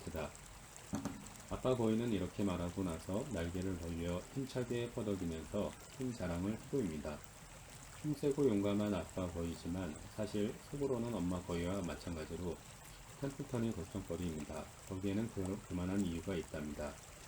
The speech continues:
지란 원래 도덕도, 양심도, 회개하는 마음도, 아량도, 체면도, 타고난 인정도, 미안하게 여길 줄 아는 마음도, 고상한 마음도, 친절한 마음도, 하여간 좋은 것이라고는 하나도 가진 게 없습니다.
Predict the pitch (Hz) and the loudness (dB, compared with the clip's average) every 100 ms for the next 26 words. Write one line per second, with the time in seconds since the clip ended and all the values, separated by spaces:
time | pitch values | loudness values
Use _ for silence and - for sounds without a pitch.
0 | - - - - 92 98 113 87 87 87 | -14 -14 -10 -2 2 4 4 4 2 2
1 | 90 113 - - 95 90 - 80 73 73 | 0 -2 -6 -4 0 0 0 0 0 0
2 | 85 82 82 - - 117 123 135 139 131 | -2 -4 -4 -4 -4 -2 0 2 2 2
3 | 135 87 82 82 - 80 69 - 87 82 | 2 2 2 -2 -2 -2 -2 -6 -4 -2
4 | 85 87 - 90 87 85 - - 120 117 | -2 -2 -4 -2 0 -2 -4 -4 -2 -2
5 | 113 - 78 - - - - - - - | -2 -2 -2 -4 -10 -14 -14 -14 -10 -2
6 | 139 139 139 131 90 85 90 90 - 82 | 2 4 4 4 2 2 0 -2 -4 -4
7 | 73 73 90 92 101 95 107 87 80 87 | -4 -4 -2 0 0 2 4 2 0 -4
8 | - - 92 82 87 73 73 78 - 78 | -4 -4 -2 0 0 0 -2 -6 -2 -2
9 | 71 - - 87 92 90 85 80 78 - | -2 -8 -8 -4 0 2 2 0 -4 -4
10 | 101 120 131 - 147 143 143 120 82 78 | -2 0 -2 -2 0 2 2 2 2 -2
11 | 78 80 73 - - - - - - 120 | -4 -4 -4 -6 -14 -16 -14 -4 2 4
12 | 127 123 - 110 117 95 - 101 98 90 | 6 4 4 4 4 0 2 2 4 4
13 | 104 85 - 139 139 139 87 85 90 92 | 2 2 0 -2 0 -2 -2 -2 2 2
14 | 71 - - 76 73 | 0 -4 -6 -6 -4